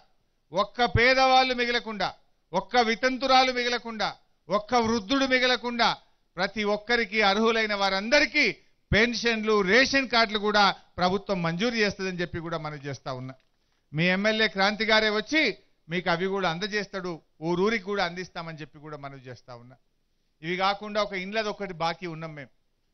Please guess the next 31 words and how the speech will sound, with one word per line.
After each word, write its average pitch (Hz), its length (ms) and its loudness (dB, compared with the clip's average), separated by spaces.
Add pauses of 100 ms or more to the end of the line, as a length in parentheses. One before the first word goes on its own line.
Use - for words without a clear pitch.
(220)
కరోనా 202 380 0
లేకపోతే 202 420 -4
ఈ 185 40 -6
పాటికే 185 380 -8
అందుకుందాం, 147 540 -10 (480)
ఉన్న 180 180 -6
విషయం 185 420 -8
మాట్లాడుకోవాలి. 143 720 -12 (600)
కొద్ది 175 180 -10
తిప్పలైంది 214 560 -4
కరోనా 180 360 -8
వచ్చి, - 300 -16 (580)
ఏదో 185 100 -6
మేము 196 280 -4
కూడా 220 140 -4
తనలాడినాం, 214 520 -4 (280)
ఇంత 156 120 -14
పది 190 280 -4
కిలోల 190 280 -6
బియ్యం 196 320 -6
ఇచ్చినాం, 190 380 -14 (380)
పదిహేను 196 320 -2
వందల 190 200 -4
రూపాయలు 196 400 -4
ఇచ్చినాం, 190 420 -12 (400)
మందులు 190 360 -2
ఇచ్చినాం, 196 360 -8
ప్రజల్ని 190 460 -4
ఇంటింటికి 190 640 -8 (380)
వ్యాక్సిన్లు 190 500 -4
పంపినాం, 190 500 -8